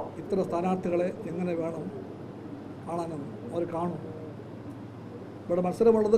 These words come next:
കോൺഗ്രസും ബി ജെ പിയും തമ്മിലാണ്. എങ്ങനെ രണ്ടാം സ്ഥാനം ആർക്കാണെന്ന് അവിടെ മത്സരമുള്ളൂ. ഒന്നാം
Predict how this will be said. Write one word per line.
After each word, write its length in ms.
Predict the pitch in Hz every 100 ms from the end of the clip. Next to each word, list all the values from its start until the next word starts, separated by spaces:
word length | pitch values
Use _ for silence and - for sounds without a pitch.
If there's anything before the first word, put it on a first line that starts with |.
| 190
കോൺഗ്രസും 420 | 190 214 214 208
ബി 40 | 190
ജെ 60 | 202
പിയും 120 | 202 185
തമ്മിലാണ്. 380 | 185 190 180 196 214
എങ്ങനെ 220 | 170 196 196 185 - - - - - -
രണ്ടാം 280 | 180 226 277
സ്ഥാനം 200 | 262 233 196
ആർക്കാണെന്ന് 420 | - 180 147 123 - - - - - - - - - - - - - - - -
അവിടെ 160 | 190 247
മത്സരമുള്ളൂ. 440 | 226 262 254 208 151 - - - - - - - - 160
ഒന്നാം 300 | 202 247 285